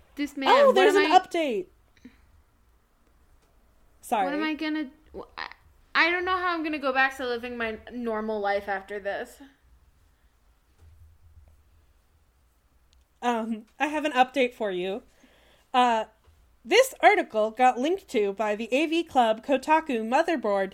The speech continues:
Speaker 2: Dig, Input, Kotkey dot org, Boing Boing, and the New York Times. So that's nice. That's like an author's note on this article.
Speaker 1: Wow.
Speaker 2: Grace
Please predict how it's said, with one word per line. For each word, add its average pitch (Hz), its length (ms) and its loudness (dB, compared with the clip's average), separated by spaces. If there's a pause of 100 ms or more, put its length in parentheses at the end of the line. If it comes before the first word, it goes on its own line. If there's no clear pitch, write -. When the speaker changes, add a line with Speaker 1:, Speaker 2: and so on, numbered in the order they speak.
(140)
Speaker 2:
Dig, 233 400 0 (340)
Input, 330 520 0 (360)
Kotkey 339 540 0
dot 269 260 4
org, 220 400 -2
Boing 330 260 4
Boing, 226 320 0
and 302 120 0
the 349 40 0
New 233 180 -2
York 254 180 -4
Times. 381 580 -4
So 285 160 -4
that's 427 300 2
nice. 214 520 -6 (200)
That's 320 220 4
like 339 160 4
an 320 120 4
author's 294 500 2
note 202 320 0 (180)
on 269 180 -2
this 247 220 0
article. 240 600 -2 (380)
Speaker 1:
Wow. 440 340 -2
Speaker 2:
Grace 403 360 2